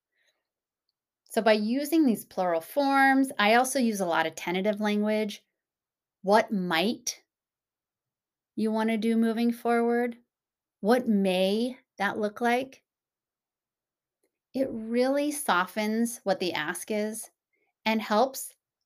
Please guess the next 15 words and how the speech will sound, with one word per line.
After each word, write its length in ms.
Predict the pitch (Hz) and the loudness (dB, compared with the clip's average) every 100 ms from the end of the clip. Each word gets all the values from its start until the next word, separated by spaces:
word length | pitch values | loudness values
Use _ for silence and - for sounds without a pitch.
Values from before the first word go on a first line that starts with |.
| _ | _
somebody's 340 | 254 262 277 | -2 0 -4
thinking 360 | 277 269 269 269 | -4 -4 -2 -2
continue. 480 | 269 269 302 196 - _ _ _ _ _ _ - - _ _ _ _ _ _ _ | -2 -2 -2 -4 -8 _ _ _ _ _ _ -20 -20 _ _ _ _ _ _ _
The 100 | - | 0
final 320 | 330 247 285 | 6 6 6
tip 200 | 311 330 | 6 4
for 80 | 320 | 6
asking 400 | - 285 285 302 | 6 4 0 -2
questions 560 | 302 302 - 320 311 320 - | 2 0 0 0 0 0 -4
is 140 | 185 | -8
paying 260 | - 247 269 | -2 0 0
attention 500 | 254 233 233 240 233 | -2 -4 -2 -2 -2
to 100 | 220 | -2
your 100 | 196 | -4
delivery. 560 | 190 165 151 143 - | -4 -6 -6 -8 -12